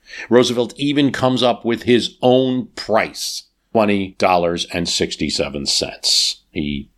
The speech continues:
basically makes up a number. But Roosevelt did something more. So in some ways, it's a little more than what, what Hoover might have done. Aware that just,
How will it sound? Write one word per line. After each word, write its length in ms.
basically 540
makes 280
up 160
a 40
number. 420
But 100
Roosevelt 460
did 160
something 420
more. 320
So 460
in 200
some 380
ways, 640
it's 160
a 60
little 220
more 280
than 200
what, 160
what 160
Hoover 320
might 180
have 140
done. 400
Aware 360
that 140
just, 320